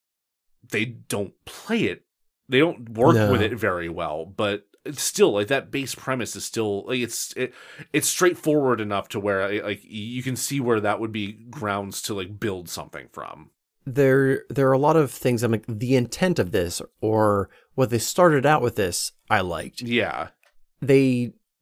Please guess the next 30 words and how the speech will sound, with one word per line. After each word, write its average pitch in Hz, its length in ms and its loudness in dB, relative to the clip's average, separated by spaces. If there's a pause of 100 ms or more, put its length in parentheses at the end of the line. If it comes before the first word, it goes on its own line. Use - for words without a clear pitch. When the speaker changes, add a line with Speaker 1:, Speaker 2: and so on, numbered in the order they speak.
(320)
Speaker 2:
just 123 420 2
immediately 123 600 0
drop 101 320 2
it 95 320 -2
for, 92 580 -4
like, 98 160 -4
low-hanging 101 520 0
fruit - 280 -4
and, 92 120 -6
like, 90 140 -6
jabs 92 420 -2
at - 100 -10 (640)
people. - 420 -16 (760)
Speaker 1:
I 156 100 6
like 156 340 -2
what 240 100 -14
they 247 60 -4
were 156 120 -4
try-, 123 560 -2
what 139 200 2
it 135 120 2
felt 131 400 -2
like 120 160 0
they 131 100 0
were 120 100 0
trying 117 300 -2
to 104 80 -2
set 98 300 -4
up 92 160 -8
with 101 100 -8